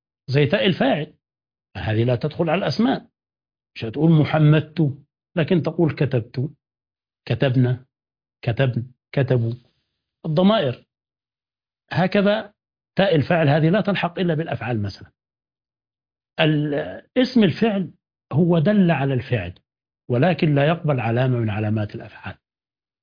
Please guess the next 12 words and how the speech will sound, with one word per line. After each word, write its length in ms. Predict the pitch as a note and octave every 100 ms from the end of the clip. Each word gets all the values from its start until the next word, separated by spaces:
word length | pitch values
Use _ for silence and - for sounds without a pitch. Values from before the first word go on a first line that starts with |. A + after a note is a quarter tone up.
| _
فاحتار 420 | B2+ A2+ - G#3 E3+
العلماء 500 | C3+ C3+ C3 A#2+ - _ _
فسموه 640 | - F#3+ A#3 G#3 B3 E3 - -
اسم 340 | G#3+ A3 F#3
فعل، 380 | D#3 D#3+ A#2+ F#2 - _ _ _ _ _ _ _ -
فهو 600 | C#3+ E3 G#3 G3 F3+ -
كالاسم 540 | - F#3+ G#3 F#3 - _ _ _ _ _
وكالفعل 580 | D#3+ - D3+ - G#2+ F#2 - -
لأنه 380 | E3+ F#3 E3+ F3
دل 200 | A3 G#3
على 160 | G3
الفعل 360 | F3 G#3 G#3